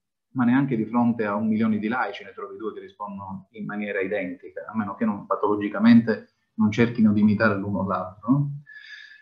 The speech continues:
Ecco, questo penso sia importante per capire come il contatto col Vangelo, con la parola, rende le comunità feconde. Quello che rende una comunità viva, feconda, cioè capace di generare figli,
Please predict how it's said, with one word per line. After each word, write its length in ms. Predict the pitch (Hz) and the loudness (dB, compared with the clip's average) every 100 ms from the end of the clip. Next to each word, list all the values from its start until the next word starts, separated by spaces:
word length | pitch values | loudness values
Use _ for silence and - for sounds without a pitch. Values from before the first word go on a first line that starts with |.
| _ | _
Ecco, 200 | - 143 | 2 8
questo 240 | 202 185 | 8 8
penso 260 | 156 156 139 | 6 6 6
sia 160 | 147 147 | 6 6
importante 600 | 123 143 - 123 107 117 | 6 4 2 2 4 2
per 120 | 127 | 2
capire 360 | 156 190 156 117 | 4 4 4 4
come 640 | 143 131 120 104 - _ _ - | 4 6 6 2 -4 _ _ -4
il 160 | 131 | -2
contatto 460 | 139 156 208 202 127 | 2 4 4 4 2
col 140 | 117 | 4
Vangelo, 320 | 120 113 104 | 4 4 4
con 120 | 101 107 | 0 0
la 80 | |
parola, 360 | 120 170 170 131 | 2 2 4 2
rende 540 | 131 170 156 139 123 - | 2 2 4 2 0 -2
le 140 | 123 | -6
comunità 460 | 135 135 143 156 147 | 0 2 2 0 -4
feconde. 640 | 131 117 110 95 95 - - - _ _ _ _ _ _ _ _ _ _ _ _ _ _ _ _ _ _ _ _ _ _ _ | -6 -8 -10 -10 -14 -14 -20 -20 _ _ _ _ _ _ _ _ _ _ _ _ _ _ _ _ _ _ _ _ _ _ _
Quello 260 | - 233 160 | 2 4 6
che 80 | 143 | 4
rende 200 | 160 131 | 6 6
una 140 | 120 | 6
comunità 400 | 117 120 120 143 | 6 4 4 2
viva, 400 | 110 131 120 101 | 4 4 4 2
feconda, 400 | 113 110 117 107 | -2 2 2 2
cioè 180 | - 120 | 0 -8
capace 420 | 127 127 127 135 | 0 0 2 0
di 200 | 127 143 | 2 2
generare 680 | 127 127 120 127 123 110 107 | 2 4 4 4 4 2 -2
figli, 680 | 117 98 95 101 120 - | -2 -2 -4 -6 -8 -8